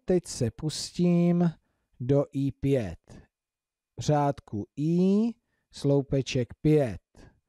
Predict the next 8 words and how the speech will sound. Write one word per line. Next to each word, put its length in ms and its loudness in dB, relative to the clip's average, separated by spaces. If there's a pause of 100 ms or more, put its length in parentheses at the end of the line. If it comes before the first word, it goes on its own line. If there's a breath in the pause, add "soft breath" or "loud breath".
(600)
Podle 420 -2
osy, 640 2
tohle 300 -2
to 100 -6
je 100 -2
jenom 280 -8
jeden 580 0
sloupeček 960 0